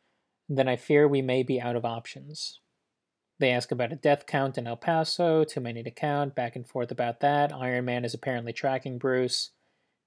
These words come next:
but they don't exactly know what's happening. They keep alluding to something that Bruce did and having no idea how he actually did it. Mind you, at this point, we still haven't really seen Hulk. We don't know what they're talking about.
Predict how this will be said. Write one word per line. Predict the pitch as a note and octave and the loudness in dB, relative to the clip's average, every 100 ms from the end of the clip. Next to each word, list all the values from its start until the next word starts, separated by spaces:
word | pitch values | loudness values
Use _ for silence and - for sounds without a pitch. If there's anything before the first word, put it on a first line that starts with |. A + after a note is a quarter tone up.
| _ | _
but | C#3 B2+ | 4 4
they | - B2 | 4 2
don't | C#3 G3+ | 2 2
exactly | F3 C#3 C3+ C#3+ C3 | 2 2 2 2 -4
know | B2 A#2+ B2 | -2 0 0
what's | A#2+ A#2+ - | 2 0 -2
happening. | - A#2+ - C#3 C#3 D#3+ _ _ _ _ _ _ _ - | -4 -4 -4 -10 -14 -20 _ _ _ _ _ _ _ 2
They | B2+ B2+ B2+ | 4 4 2
keep | B2+ - D3 _ - | 0 0 0 _ -2
alluding | F3+ C3 C3 C3+ C3+ C3 | 4 6 6 4 2 -2
to | - C#3 | -4 -4
something | - C3 B2+ C3+ C3 B2+ | -2 -4 -4 -4 -4 -2
that | B2+ B2 | -2 0
Bruce | B2+ B2 B2 | 2 2 0
did | - A#2+ A#2+ | -2 0 0
and | B2 A#2+ | -4 -2
having | C#3 B2 A#2+ A#2 | 0 2 0 -2
no | B2+ C#3 C3 | 0 2 2
idea | B2+ C3 C3 A#2+ | 2 2 0 0
how | B2 B2 | 0 2
he | A#2+ | 2
actually | A#2 - A#2+ | 0 -2 -2
did | B2 A#2 | 0 -2
it. | A#2 _ - - _ | -2 _ -20 -20 _
Mind | C#3 C#3+ G3 | 0 2 4
you, | G3+ | 2
at | - | 2
this | C#3+ | 0
point, | - F#3+ F#3 | 2 -2 0
we | C#3 | -2
still | - C#3+ C3 | 0 2 2
haven't | C3+ C3 B2 | 2 0 0
really | B2 B2 A#2+ | 0 2 0
seen | - - A#2+ B2 B2+ | -4 -6 -4 -4 -6
Hulk. | B2 - B2 B2+ - - _ _ _ _ D3 | -10 -4 -2 -2 -6 -20 _ _ _ _ -6
We | B2+ | 0
don't | C3 C3 | 0 0
know | C3 | -2
what | B2+ A#2+ A#2+ | 0 0 2
they're | C3 | 0
talking | B2 C3 B2 C#3 | 0 -4 -2 -4
about. | B2 B2+ | 0 0